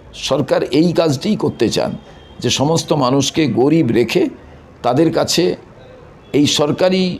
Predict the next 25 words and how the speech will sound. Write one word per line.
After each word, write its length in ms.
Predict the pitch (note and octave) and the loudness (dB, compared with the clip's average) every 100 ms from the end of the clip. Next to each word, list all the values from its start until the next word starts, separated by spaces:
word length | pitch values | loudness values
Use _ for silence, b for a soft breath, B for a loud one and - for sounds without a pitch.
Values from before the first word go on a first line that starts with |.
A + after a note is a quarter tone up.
| - | -8
সাহায্যটি 600 | - C#3+ D#3+ C#3+ D#3+ D#3 | -2 2 2 2 0 0
পৌঁছে 380 | - C#3 D#3 F3+ | 0 0 2 2
দিয়ে 300 | F#3+ A3 A3 - - - - | 4 2 0 -6 -20 -20 -12
যা 260 | E2+ C#3+ E3+ | -2 2 2
তা 200 | B2+ G3 | 4 2
কথা 200 | F3+ F3+ | 2 0
বলবো 340 | E3+ F3 F3+ A3 | 2 2 4 4
এবং 220 | E3 D3+ | 4 0
তারা 280 | - A#2+ A#2+ | 0 0 0
সেটা 280 | B2+ D3 F3 | 0 0 0
ডাইজেস্ট 420 | C3+ A2 - - | 0 0 -2 -4
করবে, 260 | A1+ - - | -6 -6 -8
সেই 260 | - B2 C3 | -4 0 0
ঘটনাটাই 540 | A#2 C#3 C#3+ C#3 E3 - - | 0 -2 -2 0 0 -2 -2
ঘটছে। 400 | C3+ C3+ - D4 - B B B - | -2 0 -2 -2 -6 B B B -8
আমি 200 | - F3+ | -2 0
মনে 200 | F3 C#3 | 2 0
করি 300 | C#3 E3 E3+ - - - - - - - | 0 0 0 -4 -12 -18 -20 -20 -10 -2
পরবেশ 380 | D#3+ E3+ C#3+ | 2 2 2
বর্মা 300 | A#2+ G#2 D#2+ - - - - - | 0 -2 -2 -6 -12 -16 -16 -2
দিল্লিতে 380 | C3 C3+ G2 - - - - - - | 0 2 0 -2 -10 -12 -16 -16 -6
কি 280 | F#3 F#3 - - - | -2 0 -2 -8 -6
বাজে 260 | G#2+ C3+ C#3+ | 0 2 2
কথা 180 | B2 C#3 | 2 0
বলেছিল 420 | F2 E2+ D#2+ - | 0 -2 -2 -6